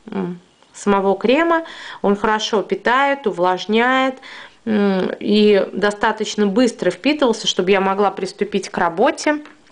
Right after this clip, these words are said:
В общем, в этом плане он меня очень-очень устроил. Так,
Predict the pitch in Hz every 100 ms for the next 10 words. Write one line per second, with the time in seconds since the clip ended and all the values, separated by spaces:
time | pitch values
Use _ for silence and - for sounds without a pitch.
0 | _ _ _ _ - 190 190 185 180 220
1 | 208 180 190 233 262 208 190 202 190 185
2 | 175 185 208 233 196 175 196 214 214 202
3 | - - - - 208 226 - 214 196 170
4 | 151 151 - _ _ _ - - - -
5 | - - _ 202 82 - -